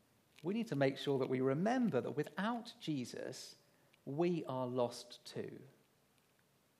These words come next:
I mean, it's a really hard thing to admit, isn't it? We drive round in circles, ignoring all forms of help for hours,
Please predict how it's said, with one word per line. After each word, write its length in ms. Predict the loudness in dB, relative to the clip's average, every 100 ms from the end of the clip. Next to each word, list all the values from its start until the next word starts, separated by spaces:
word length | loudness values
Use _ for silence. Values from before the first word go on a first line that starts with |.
| _ _ _
I 40 | -12
mean, 80 | -8
it's 120 | -6
a 40 |
really 380 | -4 -2 -2 -2
hard 400 | -2 2 4 2 0
thing 160 | -2 -2
to 140 | -4
admit, 400 | -2 -4 -4 -6
isn't 180 | -8 -10
it? 380 | -12 -14 -20 -20 _ _ _ _ -20 _
We 220 | -4 -2
drive 500 | -4 -2 0 0 0
round 300 | 2 2 2
in 160 | 2 0
circles, 640 | -4 0 4 4 4 0
ignoring 500 | 0 0 2 2 0 0 6
all 300 | 6 6 2
forms 380 | 4 4 4
of 120 | -2 -4
help 300 | -4 -4 -4
for 180 | -4 -2
hours, 720 | 2 6 6 6 4 -4 -10